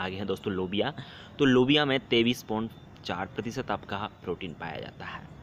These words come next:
नेक्स्ट है उड़द। उड़द में चौबीस परसेंट आपका प्रोटीन रहता है।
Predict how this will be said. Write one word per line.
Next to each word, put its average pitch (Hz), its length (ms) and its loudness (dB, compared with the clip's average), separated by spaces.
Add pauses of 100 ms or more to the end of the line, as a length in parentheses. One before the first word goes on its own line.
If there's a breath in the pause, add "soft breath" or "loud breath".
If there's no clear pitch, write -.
नेक्स्ट - 240 -10
है 95 60 2
उड़द। 104 300 4 (400 loud breath)
उड़द 110 220 4
में 113 120 2
चौबीस 107 380 0
परसेंट 139 400 -4
आपका 117 280 -2
प्रोटीन 107 380 -4
रहता 107 260 -2
है। 110 160 -6